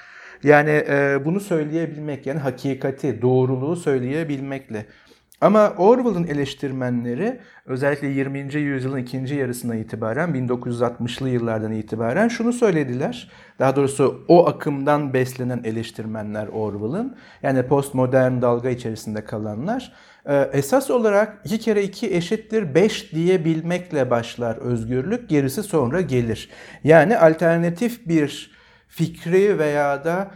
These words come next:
alternatifi söyleyebilmektir. Sadece hakikati söyleyebilmek değil.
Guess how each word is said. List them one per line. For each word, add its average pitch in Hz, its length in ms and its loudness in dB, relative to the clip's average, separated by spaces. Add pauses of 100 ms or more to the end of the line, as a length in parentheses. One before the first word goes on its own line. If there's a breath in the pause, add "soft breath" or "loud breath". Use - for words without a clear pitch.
(140 loud breath)
alternatifi 165 920 0
söyleyebilmektir. 131 1300 -2
Sadece 135 560 -2
hakikati 127 600 -6
söyleyebilmek 123 1000 -4
değil. 110 180 -6